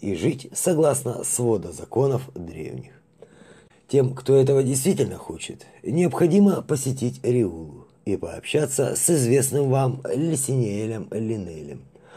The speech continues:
а также с представителями Военного Совета Звездной Федерации. Мы обсудим ваше предложение о присоединении к Звездной Федерации на ближайшем совете клана,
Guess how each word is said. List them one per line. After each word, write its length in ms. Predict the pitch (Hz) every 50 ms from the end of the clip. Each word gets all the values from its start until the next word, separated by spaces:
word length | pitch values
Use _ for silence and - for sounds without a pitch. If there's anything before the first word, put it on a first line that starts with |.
| - - - -
а 120 | - 117
также 460 | 107 - 196 180 123 147 156 - - -
с 100 | - -
представителями 800 | - 165 135 - - 143 131 139 135 135 139 139 139 135 -
Военного 720 | 98 113 131 127 127 113 98 92 87 85 85 82 82 80 -
Совета 580 | - - - 90 92 113 120 - - - -
Звездной 440 | 104 101 110 98 90 85 80 87 85
Федерации. 760 | - - 87 87 85 - - - - - - - - - - _ _ _ _ _ _ _ _ _ _ _ _ _ _ _ _ _ - - - - - - - - - - - - _ _ -
Мы 160 | 113 151 180
обсудим 540 | - 147 170 131 - - 175 160 156 165 156
ваше 280 | 139 143 131 - 147
предложение 840 | 131 131 143 131 135 139 123 101 127 135 135 135 127 127 117 - -
о 280 | - - 127 127 120 117
присоединении 840 | - 127 127 131 - 143 139 127 127 131 131 131 120 117 113 117
к 80 | 101 85
Звездной 380 | 95 104 117 120 104 107 107
Федерации 840 | - - 104 101 113 120 135 151 139 131 - 151 151 131 135 - -
на 180 | 120 160 170 156
ближайшем 560 | 135 147 143 110 113 120 113 - - 104 101
совете 480 | - - 95 95 113 123 123 - 131 131
клана, 500 | 127 98 95 92 90 92 90 87 -